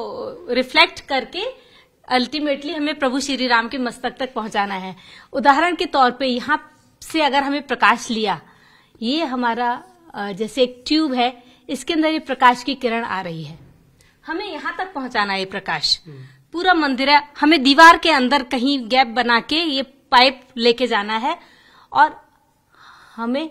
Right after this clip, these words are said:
Speaker 1: जैसे यहाँ पे हमने एक मिरर लगा दिया है पैंतालीस डिग्री के कोण पर, यहाँ पे प्रकाश की किरण पड़ी, पड़ी,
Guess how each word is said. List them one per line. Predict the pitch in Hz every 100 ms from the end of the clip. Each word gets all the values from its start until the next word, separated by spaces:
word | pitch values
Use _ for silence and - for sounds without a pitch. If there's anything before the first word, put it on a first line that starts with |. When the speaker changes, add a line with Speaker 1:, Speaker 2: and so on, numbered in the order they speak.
| - _
Speaker 1:
जैसे | 233 226 254
यहाँ | 247 254
पे | 262
हमने | 262 277
एक | 269
मिरर | 262 269
लगा | 240 190 175
दिया | 196
है | 190
पैंतालीस | 220 226 262 277 202
डिग्री | 185 196
के | 196 294
कोण | 320 262 208
पर, | 190 160 _ _ _ _ _ _ _ _ _ _ _ _ -
यहाँ | 240 269
पे | 349
प्रकाश | - 254 247 247
की | 277
किरण | 285 262 254
पड़ी, | 254 254 220 247
पड़ी, | - 247 254 330